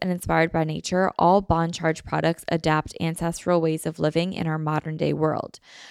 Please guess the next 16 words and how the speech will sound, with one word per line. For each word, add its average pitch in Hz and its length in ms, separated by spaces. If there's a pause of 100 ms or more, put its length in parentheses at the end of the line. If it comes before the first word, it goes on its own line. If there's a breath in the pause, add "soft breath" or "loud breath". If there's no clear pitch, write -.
(160 loud breath)
Their 202 120
extensive 202 640
range 180 240
of - 180
premium 185 380
wellness 170 340
products - 420
help 180 180
you - 80
sleep - 320
better, 190 280
perform 160 460
better, 180 340
and 165 180
have 160 300
more 160 240